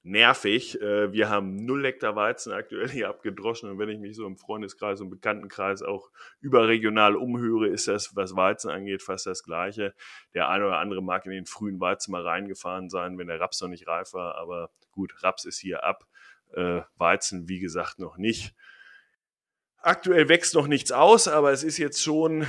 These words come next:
so, dass es brenzliger wird. Im Grunde ist fast jede Sorte jetzt aktuell reif. Also sobald es trocken wird, kann's auch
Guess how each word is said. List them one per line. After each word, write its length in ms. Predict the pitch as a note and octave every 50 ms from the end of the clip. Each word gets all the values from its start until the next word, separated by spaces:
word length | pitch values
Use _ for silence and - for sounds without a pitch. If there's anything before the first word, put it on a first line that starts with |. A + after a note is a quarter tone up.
| A2+ - -
so, 280 | A2+ B2+ C3+ C#3 D3
dass 220 | C#3 C3 B2 A#2+ C3
es 360 | B2 B2 A#2+ - - - F#2+
brenzliger 600 | - A2+ B2+ D3+ D#3 - D3+ D3 D3 C#3+ C3+ C#3
wird. 180 | D3+ D3+ D3+
Im 140 | C#3 A#2 A2+
Grunde 240 | A#2+ C3+ C3+ C3+ B2+
ist 180 | B2 A#2+ - -
fast 300 | - - B2 A#2 - -
jede 240 | C3 C3 B2+ B2
Sorte 260 | A2+ B2 B2 C3 B2+ C3
jetzt 140 | A2+ A2+ A2
aktuell 460 | A2+ - - - A2+ G#2+ A#2 G#2+ G#2
reif. 400 | F2+ G#2 G2+ A2+ C3 C3 - -
Also 220 | - G#2+ G#2 G#2+
sobald 280 | G#2 F#2 G2+ G#2 A2 A2
es 120 | G#2+ -
trocken 300 | - - A#2 - - A2+
wird, 160 | G#2+ G#2+ G#2 -
kann's 220 | - G#2 G#2 G#2
auch 260 | G#2 G2 - - _